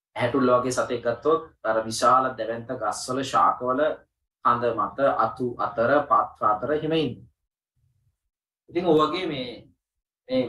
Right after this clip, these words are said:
කුරුල්ල පක්ෂීන් ගත්තම උන් වෙනම කූඩු හදාගෙන. ඉතින් වෙන වෙනම වාසස්ථාන තියෙනවා.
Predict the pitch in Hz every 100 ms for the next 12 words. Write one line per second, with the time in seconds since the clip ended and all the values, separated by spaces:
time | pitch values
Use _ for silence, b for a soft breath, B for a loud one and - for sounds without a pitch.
0 | - 147 156 147 - - - - 135 123
1 | - 147 156 151 135 131 160 - 151 151
2 | 147 135 147 113 - _ _ _ _ _
3 | _ _ _ _ 214 175 175 180 214 220
4 | 160 156 180 165 - 131 123 98 - -